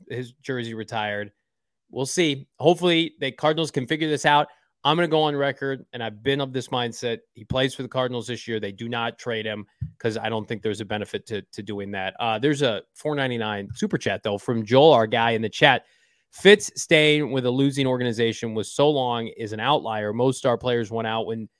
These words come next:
they always look at the team as rebuilding, and s-, Fitz is a special kind of player. But let's be, let's be real, Joel. He always got paid. He got paid even when he wasn't elite anymore." And I think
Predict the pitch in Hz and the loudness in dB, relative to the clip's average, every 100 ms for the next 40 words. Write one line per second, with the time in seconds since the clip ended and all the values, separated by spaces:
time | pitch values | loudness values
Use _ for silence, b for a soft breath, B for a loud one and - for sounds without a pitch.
0 | _ _ - 123 131 123 131 120 104 135 | _ _ 0 4 4 2 -4 -6 -6 -4
1 | 123 107 117 120 123 120 120 120 120 123 | -4 -4 -4 0 2 2 -2 -6 -10 -12
2 | - - - 165 165 139 - 156 147 143 | -14 -20 -6 -6 -4 -6 -2 -2 -2 -4
3 | 135 143 143 147 - _ _ - 156 175 | -4 0 0 0 -4 _ _ -2 2 2
4 | - 160 - - 147 - 202 208 107 - | 0 -8 -6 -4 -2 0 6 6 6 -2
5 | 95 95 _ _ _ 180 196 147 135 135 | -8 -8 _ _ _ 4 6 6 4 -2
6 | 127 156 131 - _ _ _ _ 156 185 | -2 -2 -2 -6 _ _ _ _ 0 4
7 | 202 170 156 151 151 160 _ - 165 170 | 4 4 2 2 0 -6 _ -4 -2 0
8 | 165 156 - 147 139 156 147 135 131 160 | -2 -8 -10 -6 -2 0 0 -2 -2 0
9 | 135 101 98 50 _ _ _ _ 143 143 | -2 -6 -14 -18 _ _ _ _ -6 -4
10 | 143 190 | -4 -6